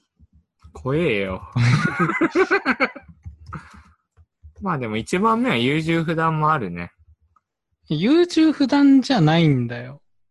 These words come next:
Speaker 1: ではないんだ。
Speaker 2: うん。
Speaker 1: もうはっきりノーってい-、決まってるのに。
Speaker 2: そう、ノーって言ってもらえればそこで終わるのに。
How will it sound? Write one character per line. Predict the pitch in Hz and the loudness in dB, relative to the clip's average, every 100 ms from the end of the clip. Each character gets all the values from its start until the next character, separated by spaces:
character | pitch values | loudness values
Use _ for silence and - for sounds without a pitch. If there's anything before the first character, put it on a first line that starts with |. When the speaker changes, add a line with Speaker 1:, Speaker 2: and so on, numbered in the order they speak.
| _ _ _ 180 - | _ _ _ -20 -6
Speaker 1:
で | 226 | -2
は | 190 110 | 0 0
な | 107 | -2
い | 95 | -4
ん | 80 | -8
だ。 | - - _ _ _ | -14 -20 _ _ _
Speaker 2:
う | 165 | 2
ん。 | |
Speaker 1:
も | 139 | 2
う | 131 | 2
は | 160 | -2
っ | - | -4
き | - | -4
り | 233 156 - _ 143 | -2 -2 -4 _ -4
ノ | 190 226 147 | 0 2 0
ー | |
っ | - | -6
て | - 120 | -6 -6
い-、 | 127 _ _ - - _ - - - | -6 _ _ -20 -20 _ -20 -18 -4
決 | 202 | 0
ま | 226 | 0
っ | 247 - | -2 -4
て | 277 | -2
る | 277 285 | 2 2
の | 240 269 | 2 4
に。 | 196 | 4
Speaker 2:
そ | |
う、 | 330 | 4
ノ | |
ー | - | 2
っ | |
て | - | -2
言 | 175 | -2
っ | - | 2
て | |
も | 214 220 | 2 4
ら | 247 | 2
え | 247 | 0
れ | 269 | 0
ば | 220 | -2
そ | - | -2
こ | 196 | -2
で | 208 | 0
終 | 165 160 | 2 2
わ | 202 | 2
る | 240 | 2
の | 208 | 4
に。 | 185 233 262 151 - | 4 2 0 -2 -6